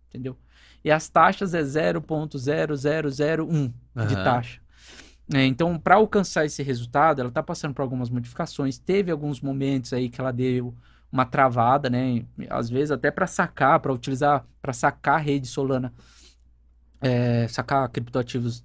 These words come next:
Speaker 1: da Binance pra rede Solana, tem uma, vamos dizer, uma demora, às vezes tá fora do
Speaker 2: Uhum.
Speaker 1: ar.
Speaker 2: Caramba.
Speaker 1: Mas é uma blockchain que ela tem esse desafio,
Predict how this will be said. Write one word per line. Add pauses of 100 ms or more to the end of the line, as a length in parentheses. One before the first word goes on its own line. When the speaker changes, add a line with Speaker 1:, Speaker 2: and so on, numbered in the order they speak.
Speaker 1:
da
Binance
pra
rede
Solana, (260)
tem
uma,
vamos
dizer, (380)
uma
demora,
às
vezes
tá
fora
do
Speaker 2:
Uhum.
Speaker 1:
ar. (200)
Speaker 2:
Caramba.
Speaker 1:
Mas
é
uma
blockchain
que
ela
tem
esse
desafio,